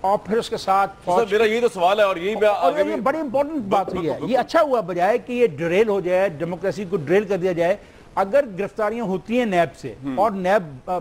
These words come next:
Speaker 1: अ, bipartisan अख्त-, अ, अ, काम करती है तो मुझे भी खुशी होगी। शायद नवाज शरीफ भी चाहता हो कि
Speaker 2: ठीक।
Speaker 1: कुछ उसके ऐसे दोस्त, अ, फारग हो जाएं, अ,
Speaker 2: जो करप्ट हैं।
Speaker 1: जो करप्ट हैं।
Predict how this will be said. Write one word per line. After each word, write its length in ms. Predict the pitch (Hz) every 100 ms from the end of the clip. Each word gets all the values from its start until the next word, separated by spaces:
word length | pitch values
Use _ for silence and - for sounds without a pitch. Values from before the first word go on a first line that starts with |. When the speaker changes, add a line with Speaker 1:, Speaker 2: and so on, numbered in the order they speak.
| 175
Speaker 1:
अ, 100 | 180
bipartisan 680 | 139 170 175 190 214 254 247
अख्त-, 300 | 190 - 214
अ, 40 |
अ, 420 | 185 185 156 175
काम 240 | 151 180 156
करती 280 | 160 220
है 100 | 214 135 - -
तो 60 | 165
मुझे 220 | 170 240
भी 80 | 277
खुशी 220 | 202 190
होगी। 200 | 240 277
शायद 280 | - 233 220
नवाज 220 | 196 220
शरीफ 140 | 240
भी 100 | 240
चाहता 240 | 226 233 226
हो 120 | 247
कि 280 | 240 - 262
Speaker 2:
ठीक। 100 | 208
Speaker 1:
कुछ 180 | 226 233
उसके 200 | - 247
ऐसे 280 | 214 190
दोस्त, 380 | 220 202 214 214
अ, 220 | 226 208
फारग 500 | 180 - - 170 202
हो 200 | 226 220
जाएं, 240 | 208 220 208
अ, 20 | - - -
Speaker 2:
जो 340 | 185 185 180
करप्ट 260 | 190 185 160
हैं। 100 | 143
Speaker 1:
जो 100 | 226
करप्ट 300 | 196 202
हैं। 80 | -